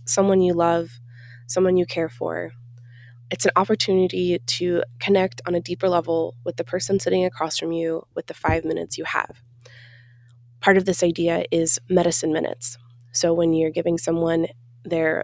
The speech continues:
medication or you have an interaction with someone for only five minutes, this is a wonderful way to start a conversation that this person probably wouldn't otherwise have,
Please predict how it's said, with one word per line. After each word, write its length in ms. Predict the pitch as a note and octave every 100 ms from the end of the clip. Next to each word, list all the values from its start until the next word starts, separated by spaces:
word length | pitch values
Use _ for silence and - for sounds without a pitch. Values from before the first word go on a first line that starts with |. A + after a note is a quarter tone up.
| -
medication 680 | F3 E3 E3+ - G#3+ A3 A3+ - -
or 380 | E3+ E3 D#3+ D#3+
you 180 | -
have 240 | D#3 E3 E3
an 100 | E3
interaction 460 | E3 E3 D#3+ -
with 120 | F3 E3+
someone 260 | F#3+ F#3
for 180 | F#3 -
only 200 | F#3 F#3+
five 260 | - - F#3+
minutes, 440 | F#3+ A#3 - - - - - - -
this 180 | F#3+ -
is 240 | F#3 F3+ - F#3
a 340 | E3+ E3+ E3+ - - - - - _ _ _ _ _ -
wonderful 600 | F3 F#3 F#3+ - F#3 F#3
way 340 | F3 E3 E3
to 280 | - - E3
start 240 | - F3
a 40 | F3
conversation 680 | F3+ E3+ E3+ E3 D#3 E3 D#3
that 200 | D#3 - -
this 160 | F3 E3
person 320 | - E3+ E3+
probably 400 | - G#3+ G#3+ G3+
wouldn't 280 | F#3 F#3 -
otherwise 400 | E3+ F3 E3+ -
have, 260 | G3 A#3+